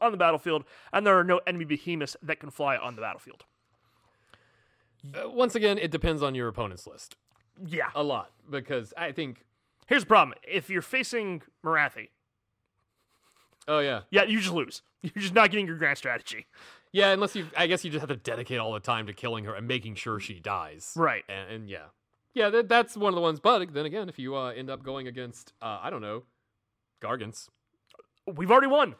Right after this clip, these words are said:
Speaker 2: Just get a sky vessel
Speaker 1: <laughs>
Speaker 2: and just run it away.
Speaker 1: Just run it away.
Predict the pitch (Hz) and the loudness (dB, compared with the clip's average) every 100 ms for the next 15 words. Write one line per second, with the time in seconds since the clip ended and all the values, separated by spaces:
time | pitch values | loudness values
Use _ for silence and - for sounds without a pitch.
0 | _ 247 - 269 - 214 262 190 233 226 | _ -4 0 0 4 4 6 4 2 -2
1 | - 370 196 - 139 127 156 240 226 220 | 2 2 4 0 0 2 2 6 4 4
2 | 185 190 269 285 294 | 4 4 6 6 6